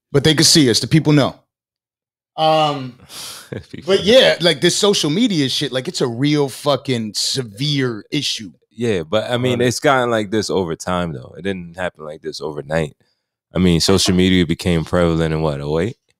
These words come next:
Speaker 1: Oh eight? Really?
Speaker 3: Before that.
Speaker 2: Really?
Speaker 1: 'Cause you gotta think about MySpace.
Speaker 3: MySpace was before that.
Speaker 2: All right, MySpace was what, oh five?
Speaker 3: Before that, I think.
Speaker 2: Nah, bro.
Speaker 3: Yeah, bro, I'm telling you. I think, I think I was doing MySpace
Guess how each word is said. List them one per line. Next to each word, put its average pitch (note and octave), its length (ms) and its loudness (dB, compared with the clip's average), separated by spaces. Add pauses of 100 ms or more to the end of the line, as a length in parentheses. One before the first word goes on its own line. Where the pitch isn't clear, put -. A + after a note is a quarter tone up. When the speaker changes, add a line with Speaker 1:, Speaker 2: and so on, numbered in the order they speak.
(960)
Speaker 1:
Oh A#2+ 160 -6
eight? D3 360 -4
Really? F#3+ 300 -6
Speaker 3:
Before A#2+ 400 -2
that. A2 320 0 (200)
Speaker 2:
Really? C#3 300 4
Speaker 1:
'Cause D3+ 160 -2
you F#3+ 60 2
gotta G#3 160 4
think D#3+ 180 0
about C3 220 0
MySpace. D3+ 320 -2
Speaker 3:
MySpace A#2+ 420 0
was G#2 100 -6
before A2 360 -6
that. A2+ 260 -2
Speaker 2:
All G2 140 4
right, F#2 100 2
MySpace G2 540 0
was E2+ 140 -4
what, D#2+ 260 -4 (480)
oh E2 100 -2
five? G#2 480 -2 (540)
Speaker 3:
Before G2+ 340 -14
that, A#2+ 320 -8
I B2+ 60 -16
think. F2+ 280 -10 (580)
Speaker 2:
Nah, C#2 760 -8
bro. G2+ 160 -2
Speaker 3:
Yeah, B2 320 4
bro, F#2+ 240 -4
I'm F#2+ 80 -6
telling A#2 360 -2
you. F#2 100 -12
I F#2 40 -12
think, B2 260 -10 (800)
I - 40 -20
think B2+ 180 0
I A#2+ 60 6
was G#2 140 2
doing G#2+ 240 4
MySpace - 680 -2